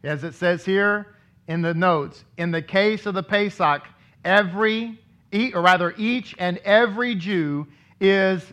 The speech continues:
commanded to eat of it." You are not allowed not to eat of it. So the question becomes, why, why is this significant, and why is Yeshua significant to us? Based on that fact that we just learned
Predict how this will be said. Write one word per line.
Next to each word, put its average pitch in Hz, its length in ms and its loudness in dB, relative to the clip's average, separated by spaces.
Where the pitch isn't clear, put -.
commanded 175 1160 -2
to 170 100 -4
eat 190 300 -6
of 120 220 -12
it." 101 200 -18
You 160 180 -2
are 151 120 2
not 156 360 2
allowed 139 680 0
not 139 560 -2
to - 160 -12
eat 160 200 -6
of 107 160 -12
it. 110 120 -18
So 175 160 -6
the 151 100 -6
question 170 440 -6
becomes, 156 680 -8
why, 180 440 2
why 175 420 4
is 156 200 -2
this 160 180 -6
significant, 175 540 -6
and 143 100 -8
why 175 220 4
is 151 100 -4
Yeshua 170 380 -6
significant 170 520 -8
to 175 140 -4
us? 180 200 0
Based 175 420 -4
on 170 140 -6
that 165 220 -6
fact 175 320 -2
that 156 40 -10
we 151 140 -6
just 160 260 -10
learned 170 380 -4